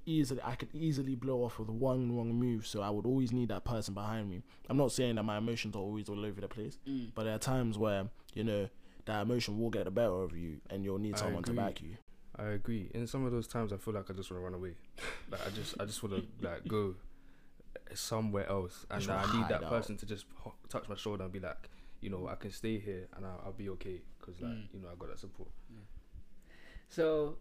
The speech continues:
Speaker 2: okay, let's say this question is for Jaden. So let's say if you was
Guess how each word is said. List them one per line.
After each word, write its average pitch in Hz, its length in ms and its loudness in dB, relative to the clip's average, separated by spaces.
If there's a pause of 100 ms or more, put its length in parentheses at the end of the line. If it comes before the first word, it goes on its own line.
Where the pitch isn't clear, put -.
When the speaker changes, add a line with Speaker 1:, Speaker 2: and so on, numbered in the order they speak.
Speaker 2:
okay, 135 480 0 (200)
let's - 200 -10
say 131 340 -2
this 135 120 -8
question 139 240 -4
is 123 120 -6 (140)
for 135 120 -4
Jaden. 123 460 -2
So 165 80 6
let's 196 200 6
say 180 240 6
if 165 220 2
you 151 300 2
was 127 420 0